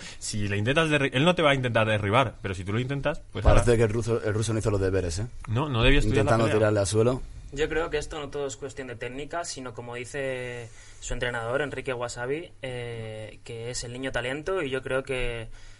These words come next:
Speaker 3: cada vez estamos viendo que hay madera y que hay una carrera sólida para rato de Joel,
Speaker 1: Ujú.
Speaker 3: sobre todo
Speaker 1: Oye,
Speaker 3: por lo joven que es.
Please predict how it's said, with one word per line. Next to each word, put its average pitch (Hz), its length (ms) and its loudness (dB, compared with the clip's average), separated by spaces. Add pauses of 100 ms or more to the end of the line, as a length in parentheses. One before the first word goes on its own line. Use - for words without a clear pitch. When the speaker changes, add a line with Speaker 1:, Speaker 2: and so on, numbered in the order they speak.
(120)
Speaker 3:
cada 131 220 4
vez 139 140 4
estamos 147 360 0
viendo 143 300 -2
que 143 60 0
hay 139 80 2
madera 139 420 2
y 139 60 -2
que 127 180 -2
hay 127 380 0
una 131 200 -2
carrera 131 300 -2
sólida 147 380 -2
para 120 160 -2
rato 123 240 -4
de 113 180 -6
Joel, 113 160 -6
Speaker 1:
Ujú. 95 380 -8
Speaker 3:
sobre 131 180 -8
todo 135 80 -2
Speaker 1:
Oye, 143 80 0
Speaker 3:
por 160 100 -2
lo 139 60 0
joven 139 240 0
que 123 120 6
es. - 160 -4